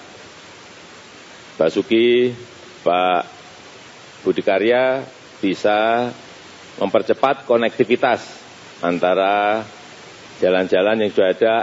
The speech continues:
airport, pelabuhan, dengan industri, dengan pariwisata, dan dengan yang berkaitan dengan logistik. Bapak Joni Gerat Plate, Menkom Info.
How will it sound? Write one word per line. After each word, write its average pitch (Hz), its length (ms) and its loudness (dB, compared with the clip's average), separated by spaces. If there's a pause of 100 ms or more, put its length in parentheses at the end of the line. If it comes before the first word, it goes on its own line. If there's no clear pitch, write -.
(120)
airport, 113 400 0
pelabuhan, 113 720 0
dengan 101 320 -2
industri, 113 560 2
dengan 98 240 -2
pariwisata, 113 880 -2
dan 98 320 -2
dengan 92 400 -2 (720)
yang 98 260 2
berkaitan 95 460 0
dengan 92 260 0
logistik. 101 400 -2 (480)
Bapak 123 440 0
Joni 165 880 2 (520)
Gerat 127 400 2 (600)
Plate, 120 480 2
Menkom 139 640 0
Info. 139 480 2